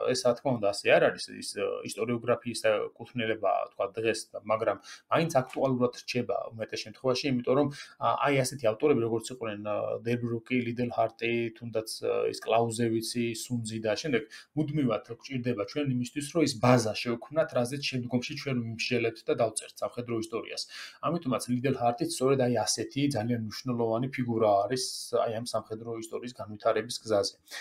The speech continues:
ამიტომაც მე, რა თქმა უნდა, ყველას ურჩევ ხოლმე, რომ წაიკითხოს ლიდელ ჰარტიც. სამწუხაროდ ქართულად არა გვაქვს ნათარგმნი ლიდელ ჰარტი, მაგრამ ინგლისურად და რუსულად ხელმისაწვდომია მისი ნაშრომები და შეგიძლიათ გაეცნოთ. და ასევე ერთ-ერთ თანამედროვე,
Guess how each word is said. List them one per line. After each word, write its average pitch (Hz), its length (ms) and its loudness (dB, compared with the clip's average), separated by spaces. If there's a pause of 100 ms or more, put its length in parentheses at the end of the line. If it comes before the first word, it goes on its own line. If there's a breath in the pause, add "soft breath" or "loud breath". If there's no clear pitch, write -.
(200 loud breath)
ამიტომაც 156 500 0
მე, 123 280 2
რა 104 140 0
თქმა - 160 -4
უნდა, 139 140 0
ყველას 113 260 6
ურჩევ 110 300 -4
ხოლმე, 113 240 -2
რომ 147 140 2
წაიკითხოს - 540 -2 (440)
ლიდელ 123 340 4
ჰარტიც. - 320 -4
სამწუხაროდ 131 520 0
ქართულად 123 420 2
არა - 180 4
გვაქვს - 260 -2
ნათარგმნი 120 520 -2 (180)
ლიდელ 107 340 -2
ჰარტი, - 300 2 (160)
მაგრამ 135 340 6
ინგლისურად 123 440 4
და 98 60 0
რუსულად 127 400 0
ხელმისაწვდომია 113 760 -4
მისი - 260 -8 (500 loud breath)
ნაშრომები 120 520 0
და 151 100 0
შეგიძლიათ 123 380 0
გაეცნოთ. 165 680 0
და 226 160 2
ასევე 202 380 6
ერთ-ერთ 131 540 6
თანამედროვე, 120 600 2